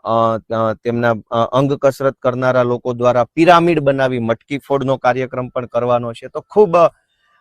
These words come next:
અ, મજા આવે એવો ભવ્ય કાર્યક્રમ છે. પ્રથમ વખત અવડું મોટું આયોજન આ પંથકમાં થઈ રહ્યું છે. તો બધા જ લોકો, સૌ કાર્યકર્તાઓ, આ પંથકના સૌ ગ્રામજનો, બધી જ સમાજના, બધા જ પાર્ટીના, બધાને મારું હૃદયથી આમંત્રણ છે કે તમે બધા આવજો જરૂર.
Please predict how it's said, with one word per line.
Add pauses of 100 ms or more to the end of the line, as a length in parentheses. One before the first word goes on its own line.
અ,
મજા
આવે
એવો
ભવ્ય
કાર્યક્રમ
છે.
પ્રથમ
વખત
અવડું
મોટું
આયોજન
આ
પંથકમાં
થઈ
રહ્યું
છે. (540)
તો
બધા
જ
લોકો, (240)
સૌ
કાર્યકર્તાઓ, (380)
આ
પંથકના
સૌ
ગ્રામજનો,
બધી
જ (120)
સમાજના,
બધા
જ
પાર્ટીના,
બધાને
મારું
હૃદયથી
આમંત્રણ
છે
કે
તમે
બધા
આવજો
જરૂર.